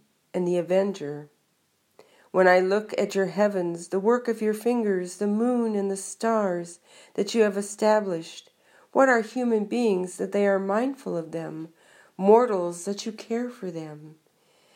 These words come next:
Yet you have made them a little lower than God,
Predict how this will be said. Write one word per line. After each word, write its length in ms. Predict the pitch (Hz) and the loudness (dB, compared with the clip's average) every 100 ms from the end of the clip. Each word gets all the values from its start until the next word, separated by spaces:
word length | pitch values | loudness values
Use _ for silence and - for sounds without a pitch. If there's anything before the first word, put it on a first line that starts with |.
| _ - | _ 0
Yet 200 | 190 - | 2 4
you 140 | 214 | 4
have 180 | 208 185 | 2 0
made 360 | 190 202 214 202 | 0 2 2 2
them 200 | 190 185 | 0 0
a 80 | 175 | 0
little 400 | 202 190 180 180 | 0 0 0 2
lower 400 | 202 214 180 170 | 2 2 -2 -4
than 240 | 170 170 | -6 -6
God, 540 | 180 190 196 165 160 | -6 -6 -6 -10 -14